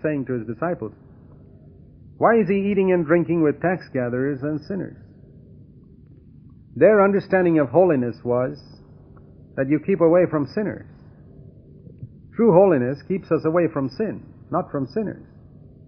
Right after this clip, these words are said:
Jesus mingled more freely with sinners than perhaps any other human being in the history of humanity. At the same time, he was the purest human being in the history of humanity.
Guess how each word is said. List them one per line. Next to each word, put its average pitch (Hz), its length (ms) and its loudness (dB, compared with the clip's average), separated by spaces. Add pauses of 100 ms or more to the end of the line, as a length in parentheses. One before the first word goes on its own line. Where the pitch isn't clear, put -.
(460)
Jesus 151 360 -2
mingled 170 360 2
more 175 200 4
freely 180 320 2
with 156 220 0
sinners 190 320 -2
than 147 160 -2
perhaps 156 340 -2
any 185 240 -2
other 185 220 0
human 190 340 -2
being 139 260 0
in 117 100 -6
the 113 100 -4
history 156 400 -2
of 127 80 -4
humanity. 143 540 -4 (1300)
At 117 80 -2
the 123 180 -2
same 170 200 4
time, 165 240 4
he 156 80 4
was 139 160 2
the 127 100 0
purest 165 500 2
human 156 320 2
being 131 240 0
in 127 80 -2
the 123 60 -2
history 131 360 -2
of 123 100 -2
humanity. 127 480 -4